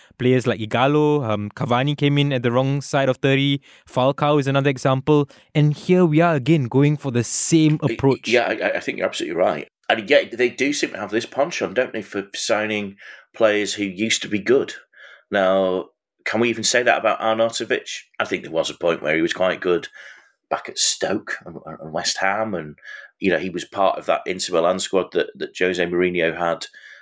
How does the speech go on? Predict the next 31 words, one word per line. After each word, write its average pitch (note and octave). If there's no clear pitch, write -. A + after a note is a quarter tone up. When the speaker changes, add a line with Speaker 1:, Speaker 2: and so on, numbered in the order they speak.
Speaker 2:
uh, D2
many G2+
years F2
ago C#2+
now, D2
twelve F#2
years F2+
ago. D2
And A2+
that D3
signing, G#2
such -
as G2+
it G2+
was, G#2
or F#2+
that A2
idea, G#2
smacked -
of G2
the G2
desperation. F#2
And C3
there's, B2
there's A#2
another A#2+
strand G2+
to G#2
it, -
perhaps, -
that F#2